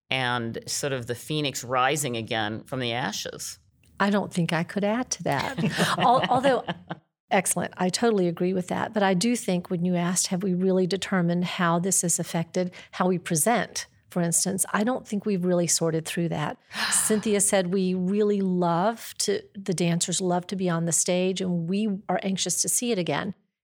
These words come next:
Speaker 2: And there is really not a whole lot better than walking onto the stage and feeling the orchestra
Speaker 1: Ah.
Speaker 2: playing the music. You can feel it in your body and the inspiration that brings. Consequently, you give that to your audience,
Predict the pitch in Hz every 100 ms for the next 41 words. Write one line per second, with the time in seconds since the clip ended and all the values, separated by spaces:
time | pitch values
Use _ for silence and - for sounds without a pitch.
0 | - 240 285 185 170 180 190 185 170 180
1 | 220 196 185 190 196 202 214 - 202 190
2 | 185 170 165 - 175 156 151 156 - 180
3 | 165 170 190 214 208 190 180 180 175 -
4 | 175 160 160 156 - 170 - - 208 202
5 | 190 180 175 175 - - 175 - 180 -
6 | - 165 185 - - 127 117 190 180 175
7 | 165 165 165 156 160 180 - 180 175 -
8 | - 220 214 196 185 175 165 165 170 170
9 | 165 165 - 220 226 - 208 190 185 170
10 | 160 - 190 165 165 156 - 226 214 214
11 | 196 - 175 165 170 220 220 190 - -
12 | 156 - 254 226 170 185